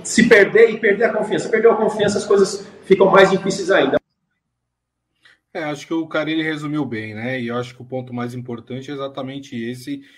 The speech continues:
Speaker 2: de recuperar a confiança do elenco, né, Morelli?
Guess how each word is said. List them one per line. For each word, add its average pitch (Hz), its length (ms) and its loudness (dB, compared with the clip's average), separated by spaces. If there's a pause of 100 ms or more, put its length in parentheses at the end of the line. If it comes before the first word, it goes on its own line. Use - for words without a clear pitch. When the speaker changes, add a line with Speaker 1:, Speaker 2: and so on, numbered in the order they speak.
(300)
Speaker 2:
de 120 160 -10
recuperar 135 580 -2
a 135 40 -4
confiança 127 580 -6
do 139 80 -10
elenco, 107 360 -10
né, 113 320 -10
Morelli? 101 520 -14